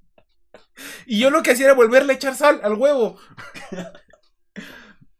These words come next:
Y, o sea, me iba un ratito, y no, no recuerdo qué hacía para irme, y, bueno, después volví a ver el huevo y ya no tenía sal.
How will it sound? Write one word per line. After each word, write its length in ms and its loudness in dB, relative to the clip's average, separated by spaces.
Y, 260 -12
o 80 6
sea, 240 0
me 160 0
iba 200 0
un 60 -2
ratito, 460 -2
y 120 -8
no, 160 -4
no 160 -4
recuerdo 320 -6
qué 80 -6
hacía 240 -8
para 180 -6
irme, 280 -10
y, 60 -16
bueno, 140 -8
después 240 -4
volví 220 0
a 60 4
ver 120 4
el 60 -2
huevo 240 0
y 20 -6
ya 100 -4
no 120 -8
tenía 240 -6
sal. 440 -8